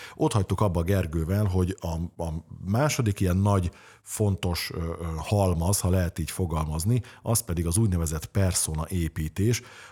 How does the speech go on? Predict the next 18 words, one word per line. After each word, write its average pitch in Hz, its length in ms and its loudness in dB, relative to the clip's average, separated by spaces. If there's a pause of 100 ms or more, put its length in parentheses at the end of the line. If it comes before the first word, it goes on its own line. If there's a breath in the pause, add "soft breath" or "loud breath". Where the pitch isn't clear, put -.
avagy 80 360 -4 (260)
csúnya 101 280 2
fordításban, 92 680 2
hogy 85 120 -2
egyáltalán 87 480 0
kiknek 87 460 -4
készülnek 76 800 -4
ezek 71 300 -10
a, 71 240 -8
nem 107 260 0
csak - 240 -4
tananyagok, 101 520 2
hanem 80 300 -4 (240)
úgy 92 180 -2
en 104 180 4
bloc 85 260 -2
a 76 60 -8
képzések, 71 760 -4